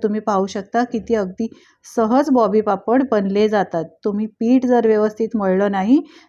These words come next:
तर हे बॉबी पापड एकदम फेल होऊन जातील. अशा पद्धतीने हे बॉबी पापड तुम्ही सहजच बनवू शकतात. तर तुम्ही पाहू शकता पीठ सॉफ्ट असल्यामुळे हे बॉबी पापड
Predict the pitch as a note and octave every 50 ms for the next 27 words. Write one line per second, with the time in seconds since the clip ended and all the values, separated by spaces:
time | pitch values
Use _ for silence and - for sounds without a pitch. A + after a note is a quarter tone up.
0 | _ _ B3 A#3+ A#3+ A#3 B3 A3+ A3+ A3 G#3+ G3+ F#3+ A3 A3+ - A3 G3 F#3+ -
1 | G#3 G#3 G3+ F#3 F#3 F#3 G3 F#3+ G#3+ A3+ B3+ C4 C4 - A#3 G3+ G3+ A3 A#3 A3+
2 | G#3 F#3 F#3+ G3 G3 F#3 G3 F3 E3 - - E3 C#3+ C3+ - _ _ _ _ _
3 | _ _ - A3 A3 - C#4 C#4 C#4+ D#4 C4+ A3 G3 G#3+ G#3+ G#3+ A#3+ A#3 G#3+ G3+
4 | G#3 G#3+ A3 G#3+ G#3 G#3 G3 F#3+ A3 G#3+ G#3 G3+ F#3+ F#3 G3+ F#3+ F#3 F#3+ - G3+
5 | F#3 G3 A3 A3 - - A3+ F#3+ F#3 G#3+ A3 A#3 G3 F#3 G3+ A3+ B3+ C4 A#3+ G3+
6 | G3+ F#3 F3+ F#3 F#3 G3 G3+ - A3+ F#3+ - - - E3+ D3+ D#3 - - - -
7 | - _ _ _ _ _ _ _ _ _ _ _ _ _ _ _ _ - C4 C4
8 | C4+ C#4+ C#4 C4+ D4 C#4+ C#4+ B3 G#3+ A3+ B3 - C4+ A#3+ - - A#3+ A#3+ A#3+ -
9 | C4 B3 C4+ E3 - - - A#3 G3+ F#3+ A3 A#3+ - B3 A3 - - A3 G#3+ G#3+
10 | G#3 G#3+ G#3+ A3 A#3 A3+ G#3+ G3+ G3+ F#3 F3 F#3 G#3+ A3 - F#3+ F#3 F#3 - G#3+
11 | A#3 C#4+